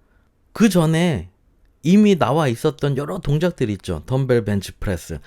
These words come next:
덤벨 플라이, 덤벨 풀오버, 클로즈 그립 푸시업. 이런 거 정확하게 할 줄 아세요, 여러분들? 할 줄 안다고 생각하는 거를 할 줄 모르는 경우가 너무 많아요.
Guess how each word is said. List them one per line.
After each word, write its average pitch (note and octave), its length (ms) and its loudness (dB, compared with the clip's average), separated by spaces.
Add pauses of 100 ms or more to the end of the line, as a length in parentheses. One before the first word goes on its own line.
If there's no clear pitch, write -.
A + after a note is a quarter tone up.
(200)
덤벨 A#2+ 380 2
플라이, F2+ 520 -4 (260)
덤벨 B2 460 4
풀오버, F#2 640 -2 (480)
클로즈 F#3 480 2
그립 A#2+ 280 -2
푸시업. F#2+ 480 -4 (1160)
이런 G#3 260 6
거 G3+ 280 2
정확하게 F#3 480 2
할 G3 160 -4
줄 G3 180 -4
아세요, C3+ 480 -4
여러분들? A#2+ 460 -6 (1200)
할 B3+ 280 0
줄 A#3 200 -2
안다고 F3+ 480 0
생각하는 F#3+ 840 -2
거를 F3 420 2 (300)
할 A3+ 240 -2
줄 D3 160 -2
모르는 F3 520 0
경우가 F#3 440 -2
너무 C4 640 -2
많아요. G2 640 -2